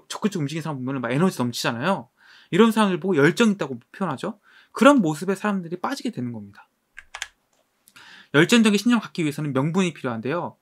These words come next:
카리스마는 대중에게 명분을 제시하고요. 흔들리지 않는 신념을 보여줌으로써 유혹의 힘을 발휘하게 됩니다. 여덟 번째, 의존성인데요. 카리스마는 대중의 사랑과 애정을 필요로 합니다.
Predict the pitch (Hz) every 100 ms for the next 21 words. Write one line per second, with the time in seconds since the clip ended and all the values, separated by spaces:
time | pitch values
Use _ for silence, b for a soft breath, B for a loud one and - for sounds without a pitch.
0 | _ b b b - 240 - 156 156 196
1 | 117 - _ _ _ - 147 185 170 160
2 | 131 131 143 143 127 117 113 110 156 151
3 | 107 _ _ _ - 247 254 247 220 185
4 | 143 147 190 180 170 143 131 127 120 113
5 | 110 185 147 - _ _ _ 131 147 165
6 | 151 127 127 220 247 _ - - 131 120
7 | 120 170 120 110 - - _ _ - -
8 | - _ _ _ - b b b b b
9 | b b 135 208 214 156 135 - 107 -
10 | 143 190 226 208 170 123 113 175 123 -
11 | - 247 247 208 160 202 143 - - 156
12 | 175 214 220 208 - 214 190 131 - 127
13 | 160 165 247 214 147 117 107